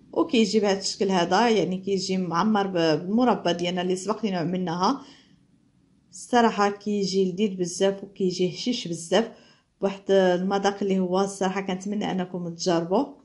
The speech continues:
هنايا يعني بكل سهوله كيتقطع، يعني واخا هو هشيش يعني ما كيتكسرش معنا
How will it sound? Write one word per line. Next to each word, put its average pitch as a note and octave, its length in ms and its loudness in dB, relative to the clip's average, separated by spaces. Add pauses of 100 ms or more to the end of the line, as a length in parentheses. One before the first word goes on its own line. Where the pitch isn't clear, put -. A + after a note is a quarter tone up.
(720)
هنايا A3 340 8
يعني G#3 200 4
بكل C#4 320 2
سهوله G#3 420 4
كيتقطع، F#3+ 720 2
يعني F#3 240 0
واخا F#3 260 0
هو G#3 220 4
هشيش G3+ 400 2
يعني F#3+ 180 0
ما A3 100 -2
كيتكسرش - 680 -2
معنا G3 560 0